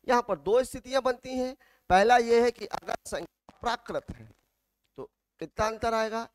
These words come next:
एन माइनस वन, और अगर संख्या सम या विषम है तो उत्तर कितना आएगा? एन माइनस वन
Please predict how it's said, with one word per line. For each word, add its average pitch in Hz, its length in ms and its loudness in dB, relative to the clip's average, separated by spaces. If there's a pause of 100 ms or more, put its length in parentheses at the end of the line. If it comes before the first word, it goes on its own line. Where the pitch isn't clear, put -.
(120)
एन 151 120 -4
माइनस 202 440 -2
वन, 233 220 0 (360)
और 156 240 0
अगर 247 300 0
संख्या 175 640 -4 (220)
सम 254 580 -4 (400)
या 143 300 0 (160)
विषम 226 420 -2
है 135 300 -4 (580)
तो 214 80 4
उत्तर 240 300 0
कितना 240 340 -2
आएगा? 233 380 0 (260)
एन 196 200 2
माइनस 156 480 -2
वन 165 440 -2